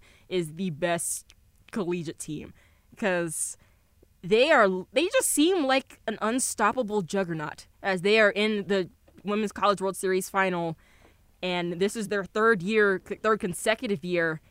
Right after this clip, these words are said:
and they've ton, they've won a butt ton of championships already. They are literally the, the bluest of bloods in college softball, and they're in the championship game, and it's a Red River rivalry. Oh, that always trips me up,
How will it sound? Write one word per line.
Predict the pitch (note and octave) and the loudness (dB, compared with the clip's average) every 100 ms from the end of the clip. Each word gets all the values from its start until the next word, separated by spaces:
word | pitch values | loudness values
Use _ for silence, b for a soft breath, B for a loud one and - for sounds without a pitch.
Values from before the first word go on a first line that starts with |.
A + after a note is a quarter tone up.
| b | b
and | F3 F3+ F3 F3 - | -6 -4 -4 -6 -12
they've | D#3+ G3 G3 F#3 _ | -4 0 2 0 _
ton, | G#3+ F#3 E3+ | -4 -2 -4
they've | - G3+ | -2 -2
won | G3+ F3+ | 0 -2
a | |
butt | D#3+ - G#3 G#3+ | -4 0 2 2
ton | - G3+ F#3 F3 | 0 -2 -2 -4
of | E3+ | -8
championships | - G3+ F#3 F#3+ F3 F#3 F3 | -8 -4 -4 -4 -4 -6 -4
already. | E3 D#3+ | -4 -2
They | G3 | 2
are | B3+ | 2
literally | A#3 B3+ B3+ A#3 | 2 0 0 -2
the, | F3 D#3 A3 G3+ | -6 -6 -6 -2
the | G3+ | -2
bluest | F#3+ A3+ C#4 B3+ | 0 2 2 0
of | G#3+ D#3 | -2 2
bloods | F#3+ D#3 - - b b b | 2 2 -4 -8 b b b
in | - F3+ E3+ E3 | -4 -2 -2 -4
college | - E3 E3 | -4 -2 -2
softball, | - E3+ D#3+ D3+ D#3 D3 C#3+ | -4 -2 -4 -2 -2 -2 -2
and | E3 | -2
they're | F3+ | 0
in | F3+ F#3 | 0 -4
the | |
championship | E3 F#3 E3+ E3+ F3 | -4 -6 -6 -8 -6
game, | E3+ E3+ | -4 -4
and | F3 | -4
it's | F3+ E3+ | -6 -4
a | E3+ | -4
Red | E3 G#3+ F3 | 2 2 2
River | F3 G3 F#3+ | 0 2 0
rivalry. | D#3 D3+ F3+ A#3 D#3+ D#3 D#3+ - _ - | -2 0 0 0 -4 -6 -8 -10 _ -8
Oh, | E3 E3+ | -8 -8
that | D3+ | -8
always | D3+ D3 | -6 -8
trips | - F3 - | -10 -12 -6
me | G3 | -4
up, | F#3 | -2